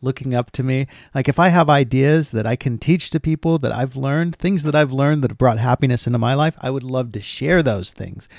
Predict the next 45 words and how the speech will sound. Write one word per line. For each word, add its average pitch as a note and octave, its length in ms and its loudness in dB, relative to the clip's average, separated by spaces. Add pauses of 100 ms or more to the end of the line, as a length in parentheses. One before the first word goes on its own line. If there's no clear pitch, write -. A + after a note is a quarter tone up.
(160)
But - 100 -8
I D3 60 0
don't D#3+ 160 -2
wanna D#3 160 0
be C3 120 0
anybody's A2+ 380 -2
guru. G#2+ 320 -2
I B2+ 100 2
don't E3+ 140 4
want D#3 140 -2
anybody C3 280 0
to A#2 80 -2
think B2+ 240 -4
that B2 100 -4
I'm A#2+ 120 -4
some B2+ 180 -8
sort B2 240 0
of A2 120 -4
divine A#2 400 -2
person B2+ 400 -4
because, B2+ 260 -4 (420)
look, F3+ 280 0 (280)
I'm E3 220 2
a D#3+ 40 4
fundamentally C3+ 680 4
flawed A2 540 0
human G#2+ 380 -2
being. G2+ 360 -4
I A2+ 120 -4
mean, D#3 180 6
we D3 160 2
all C3 320 2
are, F#2+ 240 -4
but, A2+ 240 -8
you C#3 140 -6
know, A#2 120 -6
I B2+ 140 -2
could B2+ 220 -2 (160)
make D3 240 0
some B2+ 260 -2
definite C#3+ 420 4
points D3 340 6
of C#3 60 2
myself B2 480 6
being A#2 340 2